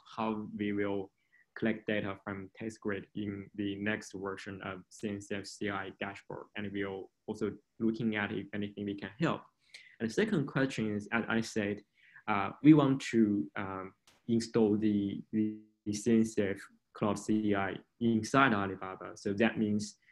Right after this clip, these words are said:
um, every, every, every part in this pipeline should be fully open source, and we can install that in,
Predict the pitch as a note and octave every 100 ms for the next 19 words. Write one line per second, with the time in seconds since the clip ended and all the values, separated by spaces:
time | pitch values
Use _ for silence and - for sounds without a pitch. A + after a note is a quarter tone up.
0 | - - - G#2+ F#2+ G2 - C3 D3+ D3+
1 | C#3+ D3 - - - - D3+ D#3+ - A#2
2 | A2+ A2 A2+ - G#2 A2+ G2 F#2+ F#2+ -
3 | G2 G2+ G2 F#2+ - - G#2+ G#2+ G2+ G2+
4 | G2+ G2 F#2+ G2 G2 G2+ G2+ F#2+ G2+ -
5 | A#2+ C3 G#2+ F#2+ F#2 - _ - - _
6 | - G#2+ G2